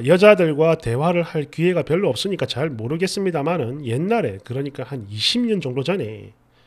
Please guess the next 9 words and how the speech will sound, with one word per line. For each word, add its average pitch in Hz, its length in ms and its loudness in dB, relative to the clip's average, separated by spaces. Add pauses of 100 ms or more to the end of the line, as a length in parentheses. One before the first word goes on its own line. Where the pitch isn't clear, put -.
(1000)
이제 107 200 -14
이십 143 220 -4
대 196 100 2
초중반 208 480 0
때는 208 220 4
이제 131 140 -2
여자애들하고 175 600 2
많이 123 200 0
놀잖아요. 131 800 -2